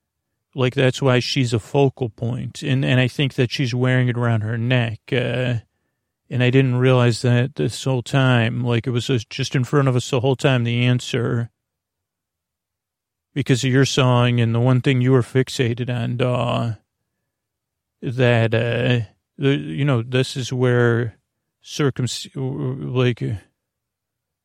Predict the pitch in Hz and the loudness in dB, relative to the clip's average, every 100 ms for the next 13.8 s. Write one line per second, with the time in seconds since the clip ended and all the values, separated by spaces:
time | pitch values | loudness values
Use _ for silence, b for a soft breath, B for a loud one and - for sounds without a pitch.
0 | _ 147 151 110 127 127 127 147 135 117 | _ -16 -8 -4 -2 2 2 2 0 2
1 | 123 139 - 135 131 143 127 123 127 151 | 2 2 0 -2 0 0 0 4 6 6
2 | 131 113 120 113 113 110 117 120 113 123 | 6 2 0 0 0 2 0 2 2 2
3 | 127 120 131 131 139 - 127 - - 120 | 4 2 2 2 2 0 -4 -4 -2 -2
4 | - 127 123 131 131 120 120 117 123 131 | 2 2 2 2 0 2 2 2 0 0
5 | 117 - _ _ _ _ _ _ _ _ | -2 -6 _ _ _ _ _ _ _ _
6 | _ _ _ _ _ _ 156 147 - 190 | _ _ _ _ _ _ -4 -4 -2 -2
7 | 165 151 151 - 165 170 170 170 175 170 | 2 2 2 2 0 0 0 0 0 -2
8 | - 175 170 170 160 _ _ _ _ _ | -2 0 2 0 -6 _ _ _ _ _
9 | _ _ _ _ _ _ _ _ - 139 | _ _ _ _ _ _ _ _ -2 -2
10 | - 143 131 123 123 117 101 131 123 120 | 0 2 4 4 4 2 2 0 2 2
11 | 117 110 117 117 107 - 113 120 123 120 | 2 0 2 2 0 -2 -2 -2 -4 -6
12 | 127 120 120 120 123 123 143 135 127 107 | -4 -4 -2 -2 2 2 2 2 2 0
13 | 117 127 - 151 135 131 131 120 | -6 -12 -4 0 2 2 2 -2